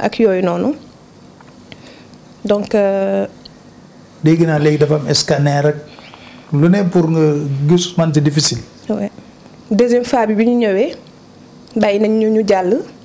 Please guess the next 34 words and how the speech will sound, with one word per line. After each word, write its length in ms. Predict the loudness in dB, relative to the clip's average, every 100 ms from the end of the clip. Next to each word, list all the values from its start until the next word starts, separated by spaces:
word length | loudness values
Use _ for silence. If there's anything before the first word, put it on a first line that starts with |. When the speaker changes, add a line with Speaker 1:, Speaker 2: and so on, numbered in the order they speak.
| -20 -20 -20 -20 -20 -6
Speaker 1:
Dañoo 220 | -2 0
ñëw, 220 | 0 0 0
ñu 120 | -2
ne, 100 | -2
"Waaw, 220 | -2 -6 -10 -4
c'est 160 | -2
bon 200 | 0 -2
pour 180 | -2 -2
vous." 240 | 0 -2 -2 -16 -20 -20 -20 -16 -4
Waaye 120 | -2
ba 80 | 0
ñu 100 | 0
ñëwee 200 | 0 0
ba 100 | 0
foofu, 160 | -2 -2
dañu 120 | -2
teg 160 | -2 -2
ay 100 | -2
scanner. 400 | -2 -2 -2 -4 -10 -20 -20 -20 -20 -8 -2
Ñu 100 | 0
dugal 260 | 0 0
suñu 160 | 0 0
saak 280 | 0 -2 -2
yi, 60 |
ñu 100 | -2
contrôler, 580 | -2 -2 0 0 0 -4 -8 -6
ñu 80 | -4
contrôler 500 | -2 -2 0 -2 0
ñu. 120 | -4 -8 -14 -20 -20 -20 -20 -20 -20 -20 -20 -20 -20 -20 -20 -20 -20 -20 -18 -2
Ñu 100 | 0 2
nangu. 260 | 0 -4 -6 -18 -20 -20 -20 -20 -20 -20 -20 -20 -20 -20 -20 -20 -20 -12 -2
Bi 100 | 0
ñu 80 | 2
ñëwee, 460 | 2 2 0 -2